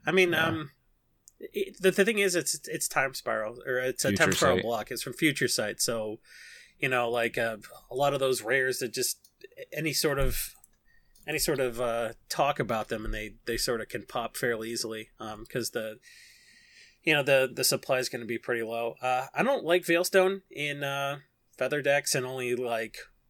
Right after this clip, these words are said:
Speaker 1: about one in eight of the decks on E D H Rec, uh, is even running it. So I think this is purely speculative, and, uh, I don't think it'll stick. 'Cause I,
Speaker 2: So
Speaker 1: I just, I don't, I don't think the card's all that good in the deck.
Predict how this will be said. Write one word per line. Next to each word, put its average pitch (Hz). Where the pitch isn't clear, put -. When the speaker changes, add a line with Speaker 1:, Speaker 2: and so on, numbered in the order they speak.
Speaker 1:
about 113
one 127
in 117
eight -
of 120
the 123
decks 123
on 123
E 117
D 120
H 120
Rec, 120
uh, 113
is 117
even 110
running 123
it. 127
So 117
I 123
think 127
this 123
is 120
purely 139
speculative, 113
and, 107
uh, 101
I 113
don't 107
think -
it'll 98
stick. -
'Cause 123
I, 123
Speaker 2:
So 170
Speaker 1:
I -
just, -
I 120
don't, 110
I 117
don't 110
think -
the 120
card's 117
all 110
that 101
good 107
in 104
the 101
deck. 98